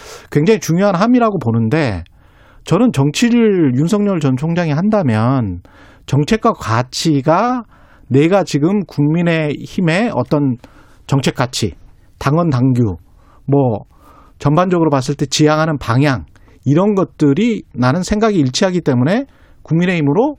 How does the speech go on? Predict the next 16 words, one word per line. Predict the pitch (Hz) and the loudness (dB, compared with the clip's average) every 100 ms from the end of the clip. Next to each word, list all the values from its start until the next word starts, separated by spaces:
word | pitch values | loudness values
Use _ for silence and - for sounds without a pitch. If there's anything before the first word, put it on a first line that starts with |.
| _ | _
입당하겠다. | 123 - 143 117 107 98 87 - _ _ - - - - | -4 -2 0 -2 -4 -8 -12 -16 _ _ -20 -20 -10 -2
또는 | 190 220 311 277 - - _ _ _ _ _ - | 0 2 -2 -8 -20 -20 _ _ _ _ _ -4
어떤 | 135 131 226 | -2 0 2
부분은 | 214 226 190 | 2 0 0
다르기 | 139 143 196 | 0 0 0
때문에 | 175 135 123 165 302 294 _ _ - | 0 2 2 2 -2 -6 _ _ -2
뭐 | 135 | -2
제삼 | 131 147 - 269 | 2 0 2 0
지대에 | 285 262 165 | 2 2 0
남겠다. | 107 117 151 127 113 87 - - - - - | -2 -2 -2 -2 -4 -4 -12 -20 -20 -12 -2
이 | 151 226 262 | 2 4 6
이야기를 | 254 233 208 208 190 | 6 4 2 2 2
해야 | 196 | 2
되고 | 147 117 165 156 98 - | 2 2 2 2 0 -2
이 | 143 220 262 | 2 4 4
질문을 | 147 151 156 156 277 | 2 0 2 2 0